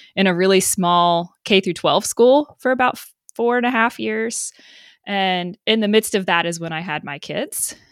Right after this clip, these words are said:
and also covid and all kinds of other fun stuff <laughs> happened right around the same, like, three <laughs> years. And I kind of realized that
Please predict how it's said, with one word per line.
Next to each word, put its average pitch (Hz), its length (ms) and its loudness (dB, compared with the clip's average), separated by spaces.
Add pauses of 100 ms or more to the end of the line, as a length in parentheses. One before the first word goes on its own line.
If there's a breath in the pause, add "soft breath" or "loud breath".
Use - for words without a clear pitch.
(220 soft breath)
and 165 640 -2 (320)
also 170 600 2 (100)
covid 180 540 -2 (220)
and 160 420 -6 (240)
all 202 160 4
kinds 202 260 0
of 185 60 -4
other 175 220 -4
fun 165 240 -8
stuff - 320 -4
<laughs> - 0 -
happened 247 560 2
right 254 260 6
around 214 440 2
the 190 100 -8
same, 220 320 -2
like, 185 180 -4 (100)
three 233 220 2
<laughs> - 0 -
years. 339 800 2
And 247 540 6
I 233 100 2
kind 262 220 0
of 254 80 -4
realized 240 520 -2
that 208 360 0